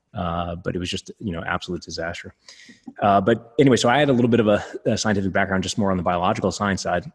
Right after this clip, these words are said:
And Peter, uh, was journalist background coming out of Syracuse. I went to Cornell. He was at Lehman Brothers in equity research, and I was at Solly, in, uh, investment banking. Uh, we knew each other through a mutual friend, uh, that I'd grown up with. And, uh,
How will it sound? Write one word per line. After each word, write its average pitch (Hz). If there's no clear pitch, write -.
And 90
Peter, 110
uh, 90
was 90
journalist 107
background 87
coming 95
out 85
of 82
Syracuse. 95
I 90
went 95
to 98
Cornell. 90
He 131
was 113
at 101
Lehman 101
Brothers 90
in 90
equity 92
research, 92
and 90
I 87
was 90
at 90
Solly, 92
in, 90
uh, 87
investment 92
banking. 92
Uh, 87
we 87
knew 95
each -
other 95
through 92
a 90
mutual 90
friend, 95
uh, 87
that 101
I'd 87
grown 87
up 87
with. 92
And, 87
uh, 87